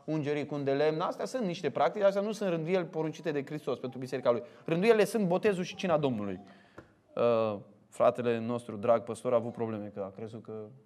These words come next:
biserica are numai două rânduieli. „Auzi, domnule, biserica are numai două rânduieli. Noi avem mai multe. Avem Cincizecimea, noi mai avem multe lucruri, domnule. Ne-au luat ăsta, uh, sărbătorile”, da. În fine.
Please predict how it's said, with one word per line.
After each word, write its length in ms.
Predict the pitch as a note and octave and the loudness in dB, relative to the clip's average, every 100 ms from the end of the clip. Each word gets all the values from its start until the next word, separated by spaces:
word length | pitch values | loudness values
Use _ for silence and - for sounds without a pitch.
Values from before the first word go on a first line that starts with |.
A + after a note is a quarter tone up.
| - | -18
biserica 320 | B2 B2 - | -8 -6 -4
are 100 | A#2 | -6
numai 180 | A2+ A#2 | -6 -4
două 220 | C3 D3+ | -2 0
rânduieli. 380 | B2+ B2+ B2+ F#2+ - _ _ _ - | -2 -2 -4 -4 -10 _ _ _ -14
„Auzi, 120 | C#3+ | -10
domnule, 220 | D#3 G2+ G2+ | -10 -10 -16
biserica 280 | A2 D#3+ | -10 -8
are 100 | B2+ | -8
numai 140 | A#2+ C3 | -6 -4
două 200 | C#3+ C3 | -2 -2
rânduieli. 340 | C3 C#3 A#2 - - | -2 -2 -4 -6 -14
Noi 100 | C3+ | -2
avem 140 | E3+ | 2
mai 100 | G3 A#3 | 4 4
multe. 300 | C#4 C3+ - - - - | 4 0 -4 -10 -20 -4
Avem 200 | C3 G3+ | 6 6
Cincizecimea, 640 | F3+ - E3 F#3 B3 A#3+ F#3+ | 6 2 4 4 2 0 0
noi 120 | E3 | 2
mai 120 | F#3 | 4
avem 180 | A3 A#3+ | 6 6
multe 300 | C4 D4+ G#3+ | 6 4 2
lucruri, 240 | A#3 G3+ | 0 2
domnule. 240 | G#3 A#3+ G3 | 4 4 6
Ne-au 140 | A3+ | 8
luat 240 | C#4 C#4+ | 8 8
ăsta, 540 | C4 B3 A#3+ A#3 G#3+ F3+ - - - _ _ - | 6 4 4 2 2 -2 -10 -20 -20 _ _ -12
uh, 100 | E3+ D3+ C#3 | -10 -8 -10
sărbătorile”, 580 | - F#3+ F#3 F3 D3 G2 | -4 0 0 0 -2 -2
da. 220 | F#2+ G#2 - - | -2 -4 -4 -12
În 80 | - | -10
fine. 240 | B2 G2 | -6 -6